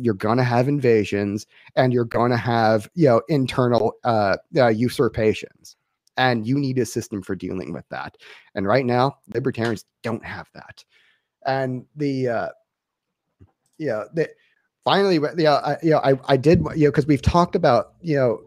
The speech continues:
God kings, you know, a lot, a lot, you know, and this is, you know,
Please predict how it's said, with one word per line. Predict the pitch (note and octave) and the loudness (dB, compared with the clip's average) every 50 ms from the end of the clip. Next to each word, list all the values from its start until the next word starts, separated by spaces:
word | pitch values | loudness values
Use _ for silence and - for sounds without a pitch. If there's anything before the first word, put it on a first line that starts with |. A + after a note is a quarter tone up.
| G#2 G#2+ | -8 -4
God | C3+ B2+ B2+ B2+ B2+ A2+ | 0 2 2 2 0 0
kings, | - C3+ C3 A#2+ A#2 A2+ G#2+ G2 F#2 - _ _ _ _ _ | -4 -4 -4 -4 -4 -4 -6 -8 -10 -14 _ _ _ _ _
you | - C#3+ C#3 | 2 4 4
know, | C3+ B2+ B2 B2 G#2+ - - _ _ _ _ _ _ _ - - | 4 4 2 0 -2 -4 -10 _ _ _ _ _ _ _ -2 0
a | C#3 C3 | 2 4
lot, | B2 A#2+ - - - | 4 2 0 2 2
a | E3 C3+ | 2 4
lot, | B2 A2+ F#2 - G2 - - - _ _ _ _ | 4 4 2 2 -2 -10 -14 -20 _ _ _ _
you | C#3 D3 | 6 8
know, | D3 C#3 C3+ | 8 8 8
and | C#3 C#3+ C#3 C3+ B2+ | 6 4 2 2 2
this | D#3 D3+ - | 2 4 4
is, | F3 D#3 - - | 4 2 4 2
you | E3 | 4
know, | D3+ C3+ B2+ - | 4 4 4 2